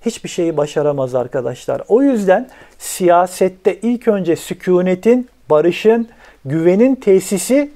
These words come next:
ekonomi politikalarındaki başarı için bir numaralı şarttır. Bunu her videomda söylüyorum zaten. Ve vatandaş aynen şunu söylüyor. "Biz ak Parti'ye, Brüksel'e, Avrupa Birliği'ne gireceğiz, zenginleşeceğiz diye oy verdik.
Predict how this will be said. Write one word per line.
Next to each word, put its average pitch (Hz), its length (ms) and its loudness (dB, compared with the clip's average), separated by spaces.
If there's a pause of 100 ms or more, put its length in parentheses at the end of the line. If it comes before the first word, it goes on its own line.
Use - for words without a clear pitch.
(100)
ekonomi 196 460 0
politikalarındaki 190 1040 0
başarı 185 340 0
için 247 320 -2 (280)
bir 240 240 4
numaralı 220 420 4
şarttır. 208 460 0
Bunu 214 160 2
her 254 260 2
videomda 156 440 2
söylüyorum 127 580 -2
zaten. 123 380 -6 (500)
Ve 269 240 4 (1040)
vatandaş 214 720 0
aynen 226 340 2
şunu 160 260 -8
söylüyor. 156 540 0 (420)
"Biz 226 300 0
ak 226 280 -2
Parti'ye, 196 580 0
Brüksel'e, 175 600 2 (140)
Avrupa 196 540 0
Birliği'ne 156 440 -2
gireceğiz, 151 560 0
zenginleşeceğiz 185 960 0
diye 165 140 4
oy 147 240 4
verdik. 151 420 2